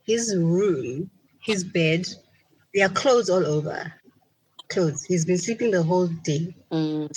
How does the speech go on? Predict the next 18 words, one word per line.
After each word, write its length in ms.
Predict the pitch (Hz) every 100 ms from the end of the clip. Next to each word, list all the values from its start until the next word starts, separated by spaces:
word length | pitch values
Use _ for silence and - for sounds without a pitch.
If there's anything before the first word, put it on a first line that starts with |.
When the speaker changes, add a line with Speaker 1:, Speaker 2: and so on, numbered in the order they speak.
| -
Speaker 1:
There 320 | 160 170 175 139
are, 140 | 170
there's 260 | 165 - - 190
laundry 560 | 208 226 185 175 - 185
everywhere. 480 | 185 202 156 - - 170 - _ _ - -
He's 200 | 185 165
lying 540 | 175 190 208 247 240 180
in 120 | 170
that 220 | 147 147
bed, 280 | 151 143 147 - 151 - _ 156
depressed 540 | 160 - 208 190 -
or 80 | 147
nothing 480 | 160 170 190 170 -
to 120 | 147
do, 60 | 147
whatever 300 | 160 165 160
the 100 | 160
fuck. 520 | - 123 - -